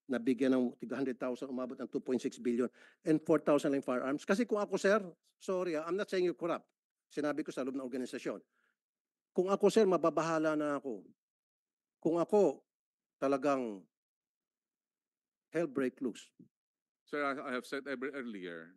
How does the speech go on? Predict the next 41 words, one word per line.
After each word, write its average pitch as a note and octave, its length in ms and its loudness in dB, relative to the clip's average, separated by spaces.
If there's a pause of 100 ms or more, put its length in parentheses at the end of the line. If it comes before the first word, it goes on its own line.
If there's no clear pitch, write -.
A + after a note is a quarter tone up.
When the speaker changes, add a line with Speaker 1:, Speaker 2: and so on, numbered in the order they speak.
(120)
Speaker 2:
that G#2 100 -6
the G#2 140 -10
decommissioning A#2 580 -8
of G#2+ 160 -12
combatants F2 720 -12
have G2+ 160 -8
many A2+ 240 -4
process. E2 720 -12 (340)
including, A#2+ 480 0
uh, G#2 180 0
the, G#2 140 -2
ano, G2 120 -2
the, G2 220 0
the G2 120 -2
commissioning, F#2 640 0 (100)
plus C3+ 400 2
the, A2 360 2
uh, G#2+ 40 -4
sal A#2+ 240 0
W G#2+ 560 0
and G#2 160 -2
also A2 320 2
the, G2 320 2 (420)
the, A2 200 2
ano, G#2+ 120 2
the, G2 460 2
uh, F2 400 0 (440)
uh, G2 260 0
D F#2+ 180 0
pags. - 640 -2 (580)
D D3 140 6
pags B2+ 440 2
are A#2 220 4
the A2 140 2
one, C3+ 480 2
uh, A2+ 140 -6
in B2 100 -8
charge F2+ 540 -4
on G#2+ 240 0
those, A2+ 320 6
uh, G2 320 0